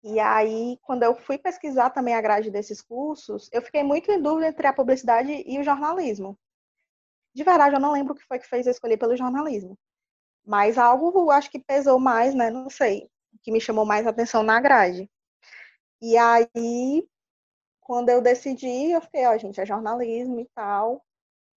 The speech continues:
É, porque também pra família é muito essa coisa, né? De, tipo, eu tô mudando completamente de perspectiva. E aí também eu fui a primeira pessoa da família a entrar pra U F C.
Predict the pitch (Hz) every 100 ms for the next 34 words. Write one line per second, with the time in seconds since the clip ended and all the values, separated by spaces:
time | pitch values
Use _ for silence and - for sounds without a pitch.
0 | _ - 190 190 180 - _ _ - 220
1 | 240 208 208 226 - 226 214 220 226 214
2 | 226 226 247 285 285 277 220 202 202 -
3 | _ _ _ _ _ _ _ _ 196 202
4 | 196 214 - 196 190 185 _ _ _ _
5 | _ _ 208 208 208 208 208 208 254 277
6 | 285 254 254 262 262 269 - 247 - 339
7 | 254 185 185 _ _ _ _ _ _ _
8 | _ 208 208 214 208 220 214 214 220 -
9 | 233 233 233 226 247 330 349 - 277 247
10 | 240 240 247 233 202 214 220 196 - 262
11 | 254 254 - 226 175